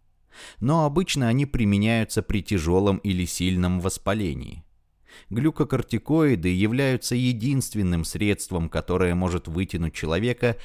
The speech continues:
из угрожающей жизни острой печеночной недостаточности.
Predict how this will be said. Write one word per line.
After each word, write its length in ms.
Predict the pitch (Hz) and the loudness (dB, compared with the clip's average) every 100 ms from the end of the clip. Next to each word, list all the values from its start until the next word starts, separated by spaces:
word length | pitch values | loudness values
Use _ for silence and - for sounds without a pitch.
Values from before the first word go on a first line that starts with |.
| - | -14
из 220 | - 101 117 | -4 -2 0
угрожающей 800 | 113 113 101 151 139 - 123 110 | 2 2 2 2 2 0 -2 0
жизни 480 | 95 127 104 110 - | 0 -2 0 -2 -2
острой 440 | 98 101 - 98 | -4 -2 -2 -4
печеночной 680 | - 95 82 80 78 - 78 | -4 -6 -2 -2 -2 -4 -4
недостаточности. 1120 | 78 67 73 - 58 - - - - - - | -2 -4 -6 -6 -8 -8 -12 -12 -12 -14 -20